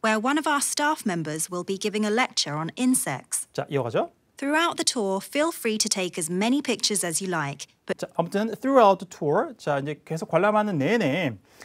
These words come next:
Speaker 2: feel free to take as many pictures as you like. 원하는 만큼 충분히 사진을 찍으시고요.
Speaker 1: but don't forget that you
Speaker 2: But don't forget. 굉장히 자주 나오는 거죠.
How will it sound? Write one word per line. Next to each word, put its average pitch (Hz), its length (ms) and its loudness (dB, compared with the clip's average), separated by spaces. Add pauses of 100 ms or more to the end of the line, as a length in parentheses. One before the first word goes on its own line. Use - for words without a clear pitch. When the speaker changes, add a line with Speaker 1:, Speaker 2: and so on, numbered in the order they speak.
(140)
Speaker 2:
feel 240 160 6
free 254 320 0
to - 220 0
take 233 300 -4
as 170 120 0
many 208 220 0
pictures 214 320 -6
as 170 160 0
you 165 180 2
like. 131 400 -2
원하는 180 320 -4
만큼 170 220 -4
충분히 302 340 -8
사진을 220 280 -4
찍으시고요. 208 720 2
Speaker 1:
but - 120 -4
don't 247 220 4
forget 247 400 0
that 170 100 -6
you 175 120 -8 (180)
Speaker 2:
But - 200 -6
don't 220 200 -2
forget. 151 720 -10 (240)
굉장히 233 240 2
자주 165 140 -2
나오는 123 180 -4
거죠. 95 260 -14